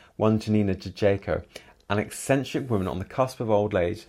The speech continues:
living in an isolated hamlet surrounded by mountains and forests along the Polish-Czech border,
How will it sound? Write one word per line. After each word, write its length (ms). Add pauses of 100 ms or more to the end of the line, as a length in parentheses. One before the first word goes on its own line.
(220)
living 200
in 60
an 140
isolated 580
hamlet 420
surrounded 360
by 100
mountains 540
and 100
forests 380
along 160
the 80
Polish-Czech 640
border, 320